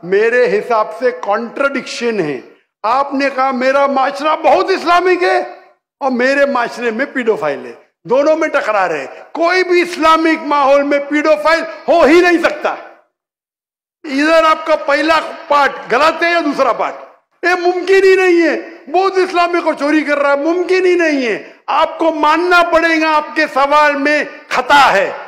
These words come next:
पहले बार या दूसरे बार। हाँ क्या नहीं? सिंपल, मेरा माशरा बहुत इस्लामिक है, पीडोफाइल है।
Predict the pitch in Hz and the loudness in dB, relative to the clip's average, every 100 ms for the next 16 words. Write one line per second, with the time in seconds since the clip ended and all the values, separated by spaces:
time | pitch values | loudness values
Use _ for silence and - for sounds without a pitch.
0 | - - 285 302 339 339 349 330 302 269 | -8 -2 0 2 2 4 4 4 0 -2
1 | - 214 165 131 - 214 311 339 330 330 | -2 -2 -2 -6 -6 -2 0 0 0 0
2 | 311 - - _ _ _ _ _ _ _ | -2 -8 -20 _ _ _ _ _ _ _
3 | _ - 339 370 415 392 320 - - _ | _ -4 -4 0 0 0 -2 -10 -18 _
4 | _ _ _ _ - 262 302 349 330 359 | _ _ _ _ -8 -4 0 -2 -2 -4
5 | 311 330 359 359 359 339 359 381 392 392 | -2 -2 0 0 0 0 2 2 2 2
6 | 480 571 - - - 262 226 175 160 143 | 2 0 -4 -14 -12 -4 -2 0 -2 -4